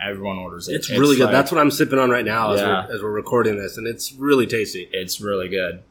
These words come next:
Speaker 1: But for someone who's trying to maybe try something different, I always recommend our Big Boy Strong Ale. It's
Speaker 2: Mm.
Speaker 1: one of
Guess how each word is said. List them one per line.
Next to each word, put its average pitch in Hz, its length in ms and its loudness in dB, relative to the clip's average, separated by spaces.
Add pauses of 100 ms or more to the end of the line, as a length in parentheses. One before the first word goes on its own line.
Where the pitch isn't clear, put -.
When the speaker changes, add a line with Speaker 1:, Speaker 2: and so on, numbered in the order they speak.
Speaker 1:
But 131 320 4
for 135 80 -2
someone 139 320 0
who's 139 160 0
trying 120 380 -2
to 113 420 0
maybe 110 340 -6
try 107 360 0
something 101 400 -4
different, 143 600 -4
I 107 160 -2
always 107 380 -4
recommend 101 500 -4
our 90 220 -2
Big 98 300 -10
Boy 95 160 -4
Strong 98 480 -4
Ale. 123 420 -6
It's 147 180 0
Speaker 2:
Mm. 143 60 2
Speaker 1:
one 104 140 0
of 92 100 -8